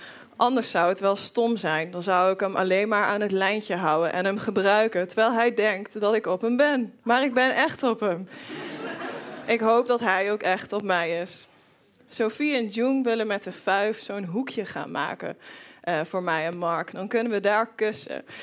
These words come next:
Alleen, dat vind ik wel leuk, maar ook weer niet.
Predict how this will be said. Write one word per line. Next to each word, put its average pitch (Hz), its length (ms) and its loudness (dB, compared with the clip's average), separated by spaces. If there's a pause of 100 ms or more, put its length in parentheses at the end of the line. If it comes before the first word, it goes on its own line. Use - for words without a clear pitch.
(240)
Alleen, 214 500 2 (200)
dat 196 240 -4
vind 240 180 2
ik 220 100 0
wel 185 160 2
leuk, 196 480 2
maar 185 240 -2
ook 208 200 0
weer 226 180 0
niet. 196 420 -4